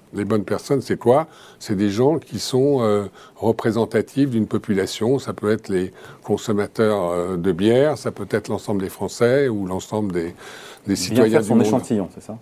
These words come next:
Speaker 1: C'est une question d'échantillon. Alors, il y a une question d'échantillon, donc ça, c'est, euh, disons, de ce qu'on appelle de la sociométrie, donc la, de, de la possibilité de, de, de, d'avoir des métriques qui permettent d'analyser les phénomènes sociaux, les phénomènes de consommation, et cetera. Et puis,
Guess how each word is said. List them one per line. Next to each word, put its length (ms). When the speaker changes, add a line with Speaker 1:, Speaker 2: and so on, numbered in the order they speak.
Speaker 1:
C'est 120
une 80
question 280
d'échantillon. 580
Alors, 180
il 40
y 20
a 20
une 80
question 260
d'échantillon, 640
donc 160
ça, 160
c'est, 160
euh, 320
disons, 320
de 160
ce 60
qu'on 180
appelle 320
de 80
la 100
sociométrie, 800
donc 240
la, 140
de, 280
de 160
la 120
possibilité 680
de, 140
de, 160
de, 200
d'avoir 360
des 100
métriques 580
qui 140
permettent 420
d'analyser 580
les 120
phénomènes 420
sociaux, 640
les 60
phénomènes 280
de 60
consommation, 580
et 60
cetera. 480
Et 140
puis, 500